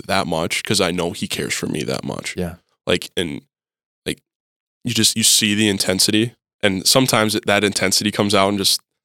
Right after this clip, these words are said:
Speaker 1: some weird, funny ways.
Speaker 2: <laughs>
Speaker 1: But, like, and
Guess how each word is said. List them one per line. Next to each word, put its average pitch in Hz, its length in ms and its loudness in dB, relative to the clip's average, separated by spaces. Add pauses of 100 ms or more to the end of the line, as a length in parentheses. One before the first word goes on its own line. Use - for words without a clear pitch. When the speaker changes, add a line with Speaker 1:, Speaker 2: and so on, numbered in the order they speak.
(300)
Speaker 1:
some 101 200 2
weird, 110 360 6
funny 113 260 6
ways. 113 600 6
Speaker 2:
<laughs> - 40 -4 (400)
Speaker 1:
But, 110 200 6
like, 104 400 2 (180)
and 113 280 2